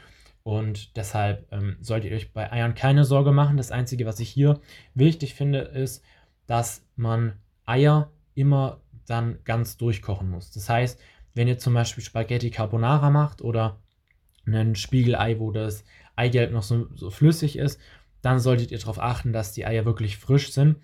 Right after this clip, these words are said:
auch wieder wegen Salmonellengefahr. Aber solange ihr die Eier wirklich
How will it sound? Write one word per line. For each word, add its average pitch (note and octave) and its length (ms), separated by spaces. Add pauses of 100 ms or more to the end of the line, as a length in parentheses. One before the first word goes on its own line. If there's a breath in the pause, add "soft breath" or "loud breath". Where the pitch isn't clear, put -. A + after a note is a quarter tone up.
(280 loud breath)
auch A2+ 220
wieder A#2 300
wegen A2+ 320
Salmonellengefahr. A#2+ 1000 (300 loud breath)
Aber A2+ 200
solange A2+ 300
ihr A2+ 80
die A2 160
Eier A#2 240
wirklich A2+ 400